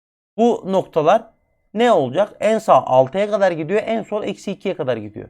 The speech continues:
Yani bunu demeye çalışıyor. Altı ile eksi iki arasında bu noktalar. En fazla altı oluyor, en, en az eksi iki oluyor. Bunu vermiş bana. X eksi iki ile altı arasında. E ben burada çözüm kümesinde şunu elde etmeye çalışacağım.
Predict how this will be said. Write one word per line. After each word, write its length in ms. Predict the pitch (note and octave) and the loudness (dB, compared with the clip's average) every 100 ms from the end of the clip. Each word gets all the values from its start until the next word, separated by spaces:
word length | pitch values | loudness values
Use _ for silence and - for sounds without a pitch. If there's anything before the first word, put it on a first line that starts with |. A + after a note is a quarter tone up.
| _ _ _ - | _ _ _ 0
Yani 260 | A#3 G#3+ | 0 0
bunu 180 | A3 A#3+ | -6 -6
demeye 260 | A#3 C#3+ C3 | -6 -6 -8
çalışıyor. 460 | A2+ G#2 - F#2+ _ _ _ _ - | -8 -10 -14 -20 _ _ _ _ 4
Altı 340 | G3+ A#3 A#3 | 4 4 -2
ile 200 | F#3+ A3+ | -2 -2
eksi 260 | A3+ - G3+ | -2 -6 -4
iki 200 | G#3+ A3 | 4 4
arasında 360 | F3 - C3 | 4 -2 -8
bu 80 | A#2 | -8
noktalar. 400 | A2 - G2 F#2 _ _ - | -10 -12 -12 -12 _ _ -6
En 140 | F#3 G3 | -4 2
fazla 360 | F#3 C3+ B2+ | 2 4 2
altı 340 | C3 D3+ D#3 G3+ | 4 4 2 -4
oluyor, 380 | G3+ G3 G#3 A3+ _ _ _ _ | -2 -2 -4 -6 _ _ _ _
en, 200 | G3 G3 D3 _ | -2 -2 -4 _
en 140 | F#3+ F#3+ | -2 0
az 180 | G3+ | 0
eksi 280 | F3+ F3+ G3 | -2 -6 -8
iki 200 | F3 - | -6 -4
oluyor. 220 | C#3+ A#2 | -2 -4
Bunu 180 | C3+ F3 | -4 2
vermiş 360 | E3+ D#3+ D3+ - | 2 2 -4 -8
bana. 200 | G#2+ G2 _ _ _ - | -10 -12 _ _ _ 0
X 360 | C4 - - _ _ | 0 -2 -18 _ _
eksi 320 | - G#3+ - | -6 -4 -4
iki 200 | G#3+ - | -6 -4
ile 120 | A#3+ B3 | 2 6
altı 300 | A#3 A3+ A3 | 6 6 4
arasında. 400 | C#3+ - A2 - | 4 -2 -12 -8
E 100 | E3+ | 2
ben 200 | A3 B3+ | 2 2
burada 240 | B3 G#3+ - | -2 -4 -6
çözüm 280 | A3+ B3 | -6 -6
kümesinde 640 | A#3+ G3+ D#3+ C3+ C3+ G#3+ C4 - - - _ _ | -6 -8 -8 -6 4 4 4 -10 -20 -20 _ _
şunu 240 | - A#3 | -2 4
elde 240 | A3 D#3+ C#3 | 4 4 0
etmeye 260 | C3 B2 | -2 -6
çalışacağım. 460 | C3 A2+ G#2 A2+ | -4 -6 -6 -12